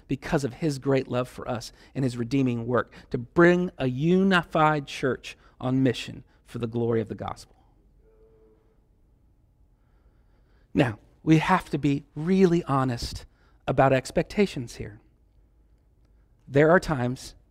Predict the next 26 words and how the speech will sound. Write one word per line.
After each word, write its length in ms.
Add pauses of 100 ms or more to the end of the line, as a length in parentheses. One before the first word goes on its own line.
in 140
the 80
scripture 440
even, 400 (1000)
where 100
God's 300
people 300
pursue 600
a 80
strategy 640 (600)
or 180
a 40
vision 500 (580)
or 120
a 20
philosophy 840 (500)
or 140
a 60
mission 420
or 140
theological 720 (100)
emphasis 800 (1160)
that 120
becomes 340
a 20
divergent. 640